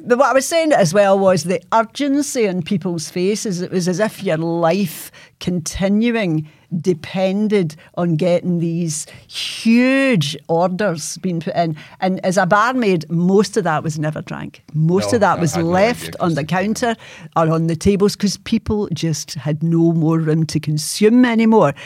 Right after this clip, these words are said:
Speaker 1: You're talking about the people that do the full shift. I mean,
Speaker 2: Aye.
Speaker 1: people would go and say, "I'm doing the back shift today." So they'd go in the pub from four o'clock to eleven, or, uh, "Oh, we're, we're the early shift today 'cause we're working later on." You know, that kind of thing. But these are the people that do the full shift. So they would come in at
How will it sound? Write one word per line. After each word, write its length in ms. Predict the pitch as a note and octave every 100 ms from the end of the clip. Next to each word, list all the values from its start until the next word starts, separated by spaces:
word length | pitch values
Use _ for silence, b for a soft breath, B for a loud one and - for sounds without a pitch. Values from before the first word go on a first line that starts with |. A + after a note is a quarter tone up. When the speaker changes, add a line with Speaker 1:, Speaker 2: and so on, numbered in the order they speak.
| B
Speaker 1:
You're 100 | B3
talking 320 | B3 F4+ C#4
about 140 | B3 F#3
the 60 |
people 280 | E3+ G#3 F#3+
that 100 | E3+
do 140 | D#3+ F3
the 100 | E3
full 280 | - E3+ E3
shift. 500 | - G#3+ - - - B
I 60 | -
mean, 120 | G3+
Speaker 2:
Aye. 40 | F#3+
Speaker 1:
people 220 | B3 G#3
would 100 | E3+
go 80 | E3
and 140 | E3
say, 160 | D#3 F3
"I'm 160 | G3+
doing 160 | F#3+ E3+
the 80 | D#3
back 260 | A#2 D#3
shift 320 | D#3+ G3+ -
today." 360 | - G3 F#3+ D3 B B
So 140 | -
they'd 220 | F#3 F#3+ E3+
go 80 |
in 100 | E3
the 60 | D#3+
pub 240 | D#3 E3+ -
from 180 | -
four 240 | D#3 F#3+ F3
o'clock 500 | D#3 - D#3+ E3 - B -
to 100 | -
eleven, 520 | E3 E3 F3 F3 E3+ D#3+ B B
or, 100 | D#3+ E3
uh, 420 | E3+ D#3+ D#3 D#3+ D3+
"Oh, 120 | F3+ F3+
we're, 240 | A3 A3 F#3+
we're 160 | A3+
the 140 | G3+ F3
early 160 | F3+
shift 260 | F3 F#3+ -
today 260 | G3 F#3+
'cause 220 | F#3 E3+ E3+
we're 140 | F3+
working 360 | D#3+ D#3+ F3 E3+
later 260 | E3+ E3+
on." 140 | E3 -
You 80 |
know, 100 | G#3
that 200 | G3 F#3+
kind 120 | - F#3
of 60 |
thing. 160 | - F#3
But 100 | F3
these 180 | G3 F#3+
are 40 |
the 100 | F3
people 240 | D#3+ F3+ E3
that 100 | C3+
do 120 | E3+
the 100 | D#3
full 240 | D#3 F3
shift. 420 | D#3+ - C#3+ - - b b
So 160 | -
they 80 | E3+
would 180 | D#3+ D#3
come 160 | - G3
in 120 | G#3
at 200 | F3+